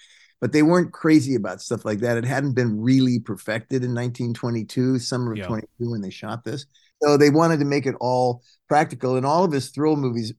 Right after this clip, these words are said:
Speaker 1: before had been practical because the, it was always the same thing. These were sets built on roofs. And so they just figured that's the way to do it. So when you say to people watching Safety Last, "Harold Lloyd was really up that high," he was,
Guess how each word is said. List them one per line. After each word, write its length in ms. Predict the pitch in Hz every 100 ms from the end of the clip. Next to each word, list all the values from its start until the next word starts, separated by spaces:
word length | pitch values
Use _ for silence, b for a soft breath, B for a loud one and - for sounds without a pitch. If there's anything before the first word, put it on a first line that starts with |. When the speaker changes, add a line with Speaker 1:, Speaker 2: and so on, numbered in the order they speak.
| 117
Speaker 1:
before 320 | 113 120 160
had 120 | 139
been 160 | 107 107
practical 540 | 104 92 - 101 90
because 340 | 95 98 117 107
the, 400 | 117 110 - 143
it 60 | 143
was 140 | 131 143
always 260 | 151 156
the 80 | 120
same 240 | 123 117
thing. 220 | 107 147 101
These 180 | 110
were 80 | 92
sets 460 | - - 139 113 - _ b b b -
built 200 | 131 110
on 220 | 113 104
roofs. 380 | 123 110 - - _ _ _ _ _ -
And 140 | 113
so 500 | - 131 123 120 - _ _ _ _
they 160 | 123 135
just 460 | 143 131 - -
figured 240 | 151 143 127
that's 200 | 131 123
the 60 |
way 120 | 135 123
to 60 |
do 160 | 120 160
it. 100 | 117
So 160 | 143
when 140 | 135 139
you 100 | 143
say 260 | - 190
to 80 | 214
people 440 | 151 170 151 143 131
watching 360 | 127 123 127
Safety 400 | 117 123 120 117
Last, 460 | 113 131 101 120 - b b b b b b _ _
"Harold 280 | - 170 170
Lloyd 160 | 156 147
was 160 | 135
really 300 | 120 143 139
up 140 | 127 120
that 200 | 117 107
high," 500 | 131 135 80 92 143 _
he 140 | -
was, 480 | 135 113 95 131 165